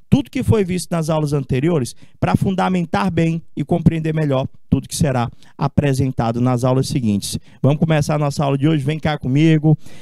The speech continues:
Tá aí na telinha de vocês. Continuamos dentro do estudo da circunferência trigonométrica, só que hoje a gente vai partir pra outro segmento de estudos. Hoje nós vamos entender o que que é um arco côngruo. Por definição, professor, o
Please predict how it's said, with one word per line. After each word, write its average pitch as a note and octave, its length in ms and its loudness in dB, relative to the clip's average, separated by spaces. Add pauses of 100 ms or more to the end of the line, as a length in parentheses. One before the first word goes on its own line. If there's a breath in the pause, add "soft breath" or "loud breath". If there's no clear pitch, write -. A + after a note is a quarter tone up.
(160 loud breath)
Tá D3+ 80 4
aí E3 60 2
na E3 120 2
telinha D#3 320 0
de C#3+ 80 -8
vocês. D3 400 -2
Continuamos D#3+ 580 0
dentro F#3 300 -6
do F#3 60 -4
estudo E3 340 -6
da F#3 180 -4
circunferência D#3+ 920 -2
trigonométrica, C#3 960 -2 (320 loud breath)
só F#3 180 0
que F#3+ 120 -4
hoje F3 160 0
a F#3 60 -2
gente F3+ 260 -2
vai F#3 180 -2
partir F#3 380 -4
pra F#3 200 -4
outro G#3+ 400 -2
segmento F#3 560 -2
de F#3+ 60 -4
estudos. - 500 -2 (400 loud breath)
Hoje E3+ 220 2
nós G3 160 0
vamos G3 220 -2
entender F#3+ 340 -2
o G3 80 -2
que G3 160 -6
que G3+ 120 -8
é G3 40 -4
um F#3+ 120 -6
arco F3+ 300 -8
côngruo. A#2+ 760 -4 (560)
Por B3+ 200 4
definição, F#3 760 -4
professor, C#3 580 -6 (140)
o F#3 120 -8